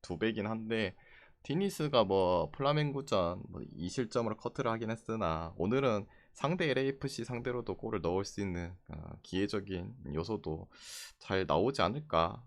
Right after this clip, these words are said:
아, 좀 체급적인 부분도 지난 맞대결과 떨어졌고, 반대로 뭐 엘에이에프씨도 마찬가지. 그래서 이 경기는 왜 생각보다,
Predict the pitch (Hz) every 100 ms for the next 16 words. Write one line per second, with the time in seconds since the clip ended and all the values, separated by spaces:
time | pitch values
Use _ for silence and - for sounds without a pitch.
0 | - - - - - - - 87 - 135
1 | - 123 113 104 87 101 90 80 76 92
2 | 87 80 - 98 101 85 110 117 80 -
3 | 95 98 - 123 196 190 135 101 104 120
4 | 123 113 - - - - 71 - - -
5 | - - - - - 76 78 - 98 107
6 | 95 92 101 - - - - 104 104 175
7 | 247 202 127